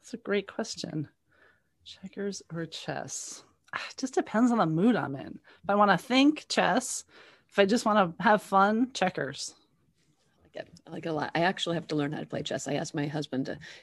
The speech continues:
Speaker 2: teach me how, so that's on the, on the agenda. Okay, see, you passed with all those. <laughs> There's a few more fun ones. Um, as a child, crust or no crust?
Speaker 1: Ooh, as a child, crust or no crust?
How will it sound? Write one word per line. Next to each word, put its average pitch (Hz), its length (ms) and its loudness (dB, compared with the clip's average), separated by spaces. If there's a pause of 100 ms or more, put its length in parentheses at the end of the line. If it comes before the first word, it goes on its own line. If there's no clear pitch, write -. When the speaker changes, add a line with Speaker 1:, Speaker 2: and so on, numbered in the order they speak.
(100)
Speaker 2:
teach - 200 -2
me 147 60 -2
how, 143 220 -4
so - 120 -10
that's 147 220 -6
on 147 160 -2
the, 147 180 -6 (180)
on 156 140 0
the 143 100 2
agenda. 147 400 -2 (580)
Okay, 285 160 -6
see, 330 240 0
you 226 100 -2
passed 285 380 -4
with 285 160 -4
all 320 160 -10
those. - 180 -4
<laughs> 302 1400 8
There's 214 140 8
a 220 80 12
few 247 160 8
more 277 160 10
fun 190 240 8
ones. 170 260 6
Um, 185 220 8
as 233 160 10
a 262 60 8
child, 233 420 6
crust - 340 2
or 226 80 8
no 190 200 8
crust? - 500 -2 (520)
Speaker 1:
Ooh, 247 360 4
as 170 140 -4
a 202 80 -4
child, 185 680 -4
crust - 420 -12
or 196 100 -8
no 175 340 -6
crust? - 680 -10